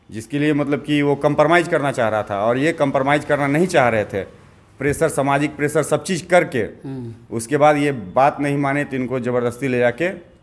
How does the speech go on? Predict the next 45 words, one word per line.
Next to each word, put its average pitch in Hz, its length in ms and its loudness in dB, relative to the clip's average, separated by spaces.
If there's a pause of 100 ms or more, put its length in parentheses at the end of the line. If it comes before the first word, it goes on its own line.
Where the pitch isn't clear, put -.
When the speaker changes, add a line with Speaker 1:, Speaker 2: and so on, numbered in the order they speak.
(100)
Speaker 1:
मार 113 200 0
दिया 90 200 -6
गया। 85 160 -10 (760)
Speaker 2:
और 196 320 4
आरोपी 196 480 4
छुट्टे 196 400 2
सांड 190 420 6
की 202 80 6
तरह 185 260 4
घूम 165 400 0
रहा 160 380 6
है 170 100 8
और 214 60 6
पटना 185 400 0
पुलिस 180 320 -4
कुछ 220 200 -4
नहीं 175 160 2
कर 156 160 -2
रही 113 280 -6
है। 98 160 -12 (720)
एफ़आईआर 185 300 6
दर्ज 226 160 6
हुआ 220 140 8
है 196 60 8
आपका? 127 480 -2
Speaker 1:
नहीं 135 320 -4
सर, 123 180 -4
अभी 127 220 0
तक 151 120 -2
तो 147 260 2
एफ़आईआर 139 320 4
लॉन्च 139 200 2
नहीं 123 220 0
हुआ 90 200 -2
है। 80 160 -10 (1080)
सिर्फ 123 260 -2
जो 131 180 2
बोलते 135 280 0
हैं 185 80 4
ना, 143 340 0
Speaker 2:
आवेदन 175 300 2
दर्ज 160 180 -2
हुआ 139 140 -2
आपका? 117 360 -8
Speaker 1:
हाँ। 98 560 0